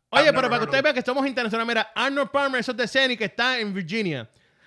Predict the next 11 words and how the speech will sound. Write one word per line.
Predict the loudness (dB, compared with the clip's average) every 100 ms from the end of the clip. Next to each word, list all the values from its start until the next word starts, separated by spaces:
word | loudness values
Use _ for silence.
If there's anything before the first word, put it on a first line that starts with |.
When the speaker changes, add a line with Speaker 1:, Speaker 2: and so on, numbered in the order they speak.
| _
Speaker 1:
I | 0 0
Am | 4
Rescue, | 4 4 2 0
número | 0 -2 0 -2 -2
cuatro, | 0 2 2 0 -4 -6 _ _
que | -6
está | -4 0 0
en | 0
South | -2 0 0 0 0
Africa, | 0 0 0 -2
Namibia. | 0 0 0 0 0 0 -2 -4